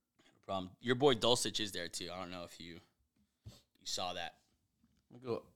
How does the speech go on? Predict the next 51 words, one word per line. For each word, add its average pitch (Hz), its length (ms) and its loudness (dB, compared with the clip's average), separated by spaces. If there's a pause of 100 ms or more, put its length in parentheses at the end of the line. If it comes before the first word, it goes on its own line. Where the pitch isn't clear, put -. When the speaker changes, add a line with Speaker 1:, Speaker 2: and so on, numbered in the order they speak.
Speaker 2:
I'm 110 120 -4
gonna 127 220 6
go 101 440 4
a 107 60 -2
guy 110 160 10
who's 107 100 6
gonna 107 80 4
be 104 40 8
on 101 60 8
the 98 60 4
field 104 180 4
a 101 40 6
lot 95 340 6 (120)
with 95 160 -12
a 92 120 0 (420)
freaking 107 280 2
wild. 107 420 8 (260)
Okay, 85 140 -6 (240)
I'm 117 80 6
gonna 185 140 10
go. 160 340 12 (960)
I'm 120 80 -16
gonna 107 80 -12
wait 104 80 2
on 95 120 2
him 92 100 -6
actually. 98 340 -10 (1200)
All 98 120 0
that 92 160 -2
just, - 340 -4
just - 160 -12
say 87 80 -20 (100)
wait. 78 100 -20 (140)
I'll 85 80 -20
wait 76 120 -20
on 67 80 -20
him. 101 120 -20 (520)
Speaker 1:
Yeah, - 140 -20
solid. 78 360 -10 (1500)
Speaker 2:
Man, 104 140 -20
this - 140 -20
is - 120 -16
tough 143 380 12
'cause 113 80 -2
this 117 100 0
is 127 40 0
where 131 140 8
you, 120 120 6
like, 107 260 6
start 117 260 4
to, 101 220 4